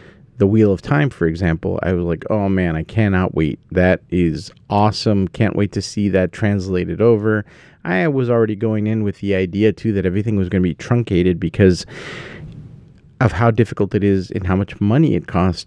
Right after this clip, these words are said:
to translate over such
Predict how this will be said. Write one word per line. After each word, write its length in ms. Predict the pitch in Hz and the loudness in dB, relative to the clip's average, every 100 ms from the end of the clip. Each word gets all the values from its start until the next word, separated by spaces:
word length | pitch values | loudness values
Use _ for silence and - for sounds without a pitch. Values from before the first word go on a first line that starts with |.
| - | -2
to 280 | 104 92 87 - - - - - - - | 4 4 2 -2 -20 -20 -20 -20 -20 -14
translate 680 | - 117 107 107 104 95 - | 0 4 4 4 2 0 0
over 540 | - 104 95 98 98 - _ - | 0 0 2 2 0 -4 _ -14
such 440 | - - 107 - | -2 2 2 0